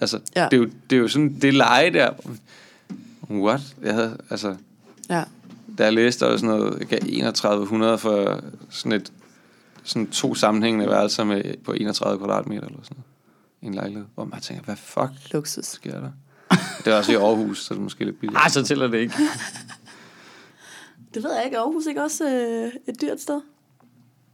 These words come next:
Speaker 1: Nå, men vi
Speaker 2: Altså,
Speaker 1: var
Speaker 2: jeg
Speaker 1: der
Speaker 2: er
Speaker 1: også
Speaker 2: med på, at
Speaker 1: tre, der
Speaker 2: København
Speaker 1: delte en
Speaker 2: er
Speaker 1: lejlighed i Aalborg, så gav vi sådan noget femogtyve hundrede per
Speaker 3: Så vil det jo altid være en hovedstad. Selvfølgelig er der nogen, der tjener penge på Airbnb og graver nogle penge hjem.
Speaker 1: Ja, ja.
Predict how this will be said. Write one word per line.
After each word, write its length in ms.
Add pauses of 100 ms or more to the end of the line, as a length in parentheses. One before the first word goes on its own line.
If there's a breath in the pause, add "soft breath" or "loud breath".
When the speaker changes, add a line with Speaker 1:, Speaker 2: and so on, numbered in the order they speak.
(640)
Speaker 1:
Nå, 100
men 80
vi 20
Speaker 2:
Altså, 100
Speaker 1:
var 40
Speaker 2:
jeg 40
Speaker 1:
der 60
Speaker 2:
er 40
Speaker 1:
også 200
Speaker 2:
med 60
på, 60
at 40
Speaker 1:
tre, 120
der 120
Speaker 2:
København 220
Speaker 1:
delte 100
en 60
Speaker 2:
er 20
Speaker 1:
lejlighed 480
i 200
Aalborg, 480
så 60
gav 140
vi 60
sådan 120
noget 140
femogtyve 440
hundrede 220
per 100
Speaker 3:
Så 120
vil 80
det 100
jo 100
altid 320
være 140
en 80
hovedstad. 440
Selvfølgelig 340
er 40
der 40
nogen, 140
der 60
tjener 220
penge 200
på 60
Airbnb 340 (180)
og 140
graver 200
nogle 140
penge 240 (140)
hjem. 240 (320)
Speaker 1:
Ja, 240
ja. 100